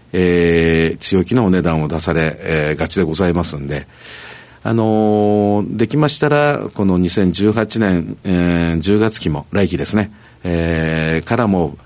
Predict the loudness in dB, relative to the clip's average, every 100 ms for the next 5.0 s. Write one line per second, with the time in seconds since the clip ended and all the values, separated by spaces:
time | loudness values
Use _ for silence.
0 | -2 0 2 4 2 2 0 0 0 0
1 | 0 0 0 0 -2 0 -2 -4 -14 -12
2 | -10 -10 -4 0 0 -2 -6 0 4 4
3 | 0 -16 -6 0 2 2 2 2 4 4
4 | 4 2 0 0 -2 0 0 0 -2